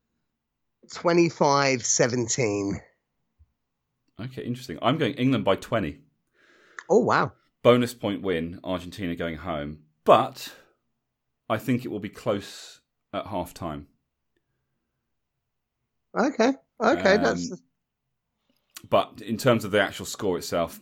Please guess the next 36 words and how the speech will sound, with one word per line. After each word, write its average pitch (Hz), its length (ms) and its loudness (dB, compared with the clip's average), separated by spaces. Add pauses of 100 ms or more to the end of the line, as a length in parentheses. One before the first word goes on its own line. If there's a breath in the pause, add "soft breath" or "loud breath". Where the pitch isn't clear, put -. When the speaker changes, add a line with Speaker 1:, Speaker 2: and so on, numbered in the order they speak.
Speaker 2:
not 90 240 -8
sure. 78 300 -6
I 104 100 -2
mean, 123 100 0
I, 120 80 2
I, 120 360 0
I, - 20 -2 (280)
b-, 117 100 -10
bonus 131 300 6
point 98 160 -4
win, 87 160 0
so 92 120 -4
I'm 87 80 -2
expecting 87 460 -8
England 82 200 -6
to - 60 -20
get - 180 -8
four 80 220 -10
tries. 80 480 -6
I - 60 -14
think 78 240 -16
the - 40 -20
kicking 78 320 -18
will 78 100 -12
be 78 120 -12
on 76 140 -10
point, 78 340 -12
so 76 280 -6 (1120 soft breath)
y-, - 60 -20
you're 90 420 -10
looking, 82 440 -4
you're 87 100 -6
looking 80 400 -8 (1300)
probably 85 440 -4 (1300)
thirty, 95 800 0 (400)
thirty-four. 117 720 -6